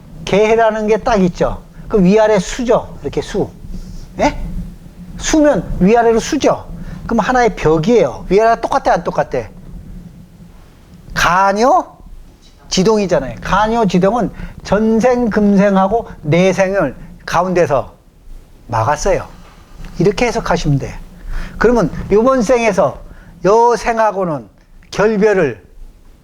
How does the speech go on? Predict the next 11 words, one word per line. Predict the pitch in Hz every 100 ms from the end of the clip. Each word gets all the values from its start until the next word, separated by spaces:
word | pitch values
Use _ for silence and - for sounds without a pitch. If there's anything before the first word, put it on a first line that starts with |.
| _ -
하고 | - 247 269 339
내생을 | 220 160 143 180 185
사는 | 160 294 359
겁니다. | 349 262 160 113 - - - - - - - - - - - -
제가 | - 180
이렇게 | 160 139
해석해드리면 | 156 226 208 220 180 151 175
좀 | 160 151
잘 | 143 139
보세요. | 139 - 117 117 - - - - -
그러니까 | - 175 175